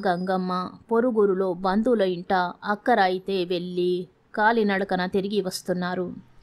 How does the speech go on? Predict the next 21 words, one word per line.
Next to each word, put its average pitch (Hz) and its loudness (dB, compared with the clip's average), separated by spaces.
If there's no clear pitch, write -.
మసక 262 2
చీకటి 254 2
పడుతున్నది. 180 -2
గ్రామం 202 2
కూడా 196 2
అంత 214 0
దూరంలో 208 2
ఉన్నది. 185 -4
వారి 247 4
దారిలో 233 4
మామిడి 196 0
చెట్టు 180 -4
ఒకటి 180 -2
ఎదురయ్యింది. 175 -2
చెట్టు 220 0
నిండా 190 0
మామిడి 185 -2
పళ్ళు, 185 -6
కొన్ని 240 4
పండినవి, 208 2
కొన్ని 180 -4